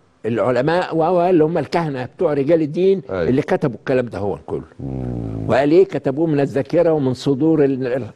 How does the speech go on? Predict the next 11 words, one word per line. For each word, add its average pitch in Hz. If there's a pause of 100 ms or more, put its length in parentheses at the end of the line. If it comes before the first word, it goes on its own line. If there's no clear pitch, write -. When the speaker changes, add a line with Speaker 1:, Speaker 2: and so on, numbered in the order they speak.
(100)
Speaker 1:
الحفيظة 151
والناس 131
اللي 120
حفظوا 151
ومش 139
عارف -
إيه 143
والكلام 131
ده 170
كله. 156
Speaker 2:
مفهوم. 147